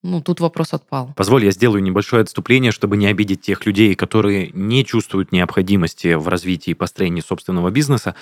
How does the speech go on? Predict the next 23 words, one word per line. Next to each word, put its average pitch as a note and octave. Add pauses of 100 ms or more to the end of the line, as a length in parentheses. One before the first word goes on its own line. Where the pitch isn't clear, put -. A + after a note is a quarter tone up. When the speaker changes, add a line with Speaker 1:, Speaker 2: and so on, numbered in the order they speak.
(220)
Speaker 2:
а, F2+ (280)
что -
есть C3
люди, G2+
которым A2
комфортно F#2
так - (160)
именно F#2+
быть, F2 (340)
а, D2+
мамой, C3
которая E2 (160)
в -
песочнице F2+
обсуждает E2+
памперсы, B2 (240)
а F#2+
есть G#2 (160)
Speaker 1:
Слушай, D#3+
и F3
Speaker 2:
Да. G#3+
Speaker 1:
это, A3
знаешь, B3+